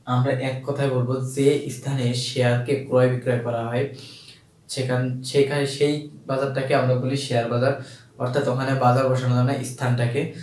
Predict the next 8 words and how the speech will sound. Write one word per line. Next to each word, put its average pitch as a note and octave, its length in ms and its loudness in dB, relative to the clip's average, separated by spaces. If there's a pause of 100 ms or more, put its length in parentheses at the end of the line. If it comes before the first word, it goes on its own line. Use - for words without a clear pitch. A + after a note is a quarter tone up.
(280)
তো, B2+ 100 6 (1300)
আহ, C3+ 120 -4
share B2+ 320 4
বাজার C3+ 240 2
বলতে B2+ 320 2
আমরা B2 340 2
এখন, D3 280 -4 (500)
আহ, A#2+ 440 -2